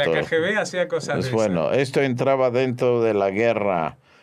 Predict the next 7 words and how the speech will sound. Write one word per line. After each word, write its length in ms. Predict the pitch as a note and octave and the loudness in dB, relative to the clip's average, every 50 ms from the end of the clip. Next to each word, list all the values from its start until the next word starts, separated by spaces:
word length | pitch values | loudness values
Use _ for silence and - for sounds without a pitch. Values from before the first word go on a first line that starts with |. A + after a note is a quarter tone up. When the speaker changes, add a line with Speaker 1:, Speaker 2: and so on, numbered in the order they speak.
| _ _ | _ _
Speaker 2:
¿eh? 360 | - G2+ A#2 B2+ C3 A#2+ G#2 A#2 | -2 -2 0 0 0 0 0 2
Era 120 | A#2+ B2+ B2 | 2 2 2
una 300 | A#2+ A#2+ A#2 G#2+ F2+ - | 2 0 0 -2 -2 -2
parodia 640 | - G#2 G#2+ G#2+ A#2+ B2 A#2+ A2+ A2 A2 G#2+ G2+ G2 | 0 0 2 2 2 2 2 2 2 2 4 4 2
de 200 | F#2 F#2+ F2+ - | 2 0 0 -2
protestas 880 | - - F#2+ F#2+ - - - A2 G#2 - - - - G2 F#2+ F2 - - | -2 -2 -2 -2 -2 -2 -2 -2 -2 -4 -6 -2 0 0 0 0 -4 -8
tremenda. 840 | - - F#2 F#2 G2+ A2+ A#2+ A#2+ A#2+ A2+ G2+ G#2+ A2+ B2+ C#3+ C3 | -6 -4 -2 0 0 0 0 0 0 0 2 0 0 0 -2 -4